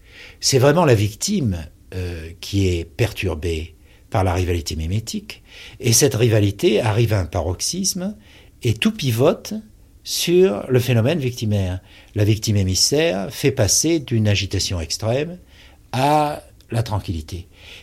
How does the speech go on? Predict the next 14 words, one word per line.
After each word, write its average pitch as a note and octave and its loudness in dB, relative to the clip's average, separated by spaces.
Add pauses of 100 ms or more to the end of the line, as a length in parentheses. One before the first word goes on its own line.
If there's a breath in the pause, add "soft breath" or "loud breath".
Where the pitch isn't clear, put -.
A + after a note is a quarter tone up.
(100 loud breath)
Mais B2+ 6
la C#3+ 4
communauté D3+ 4 (800 soft breath)
inverse D#3 2
les C#3 2
rapports. G2+ -2
Elle B2+ 4
voit E3 6
l'activité C3+ -2 (300 soft breath)
du D3 0
côté F3+ 4
de D#3+ 2
la D#3 4
victime. A#2 -2